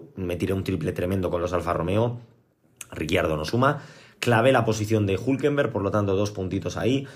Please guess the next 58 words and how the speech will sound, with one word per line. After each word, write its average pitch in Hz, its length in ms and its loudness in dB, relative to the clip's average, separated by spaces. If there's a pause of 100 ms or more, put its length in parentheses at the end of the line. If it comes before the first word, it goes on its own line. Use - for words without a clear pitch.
(300)
Decimoquinto 101 540 2
Bottas, 123 380 4
le 95 100 2
puse 101 240 0
demasiado 85 340 0
arriba. 117 300 4
Decimocuarto 95 500 2
Tsunoda, 101 420 2
le 101 100 2
puse 92 280 -4
demasiado 80 320 -2
abajo, 85 280 -2
al 80 80 -4
igual 87 200 0
que 82 120 -10
Albon, 113 300 0
en 85 120 -2
decimotercera 80 580 -8
posición. 113 480 -4 (380)
A 110 100 2
Ocon 127 240 2
le 135 60 2
he - 20 2
puesto 123 360 0
un 135 220 -2
poquito 120 440 0
más 110 160 -2
arriba 107 340 2
de 98 60 4
lo 98 100 0
que 98 60 -4
ha 90 60 -6
quedado. 120 500 0
Ha 90 80 -6
quedado 95 160 2
decimosegundo, 92 580 -4
le 87 60 -2
puse 92 240 -6
noveno, 120 440 -2
por-, 85 220 -10
pero 92 160 0
tampoco 85 340 -4
sumo. 110 360 -4 (600)
El 110 100 0
año 123 180 2
pasado, 123 260 4
por 113 140 4
embargo, 110 420 2
sin 107 220 -2
embargo, 107 280 2
sí 107 140 -2
que 107 80 -2
hubiese 104 220 2
sumado 98 280 2
con 92 120 -2
Ocon, 117 400 -2
por 85 160 -4
eso 90 300 -4